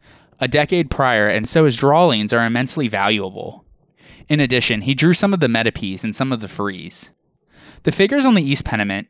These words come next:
contain scenes from the birth of Athena. The surviving fragments are preserved in the British Museum of London,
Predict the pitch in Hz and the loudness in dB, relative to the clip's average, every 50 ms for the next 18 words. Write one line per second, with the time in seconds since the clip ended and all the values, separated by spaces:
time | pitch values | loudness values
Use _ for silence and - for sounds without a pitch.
0 | _ - - 143 143 - 170 170 165 - - - 170 175 196 208 - - 208 196 | _ -8 -6 -6 -4 -2 -2 -2 -2 -2 -2 0 0 0 0 0 -2 -2 -2 -2
1 | 156 123 123 131 123 - - 120 113 101 - - 110 101 90 87 90 - - _ | -2 2 2 2 0 0 -2 -4 -4 -4 -4 -4 -6 -6 -6 -8 -10 -14 -16 _
2 | _ _ _ _ _ - - - - - 151 - 170 151 147 156 170 196 220 214 | _ _ _ _ _ -20 -20 -8 -4 -2 0 0 2 2 2 2 2 2 2 0
3 | 165 - 127 113 117 113 110 110 107 104 - 120 - 123 113 - 123 120 117 110 | 0 0 0 0 0 0 -2 -2 -2 -2 -2 0 0 0 0 2 2 0 0 0
4 | 123 117 104 98 110 117 127 139 - - 139 120 107 113 113 110 107 95 - 110 | -2 -4 -2 0 0 0 0 0 -2 -2 -2 -2 -2 -2 -2 -2 -2 -4 -8 -8
5 | 98 98 104 98 90 95 87 - - | -10 -8 -8 -8 -10 -12 -14 -16 -18